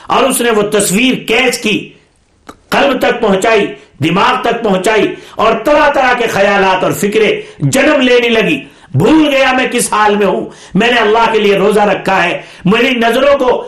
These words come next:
میرے دل دماغ کو کتنا پاکیزہ ہونا چاہیے، یہ بات فوراً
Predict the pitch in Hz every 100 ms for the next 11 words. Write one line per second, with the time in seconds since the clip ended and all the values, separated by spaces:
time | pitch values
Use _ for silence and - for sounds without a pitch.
0 | - 185 226 202 202 185 185 208 208 165
1 | 233 247 269 - - 196 202 175 185 175
2 | - 165 165 156 - - - - 190 202
3 | - 208 - - 190 254 277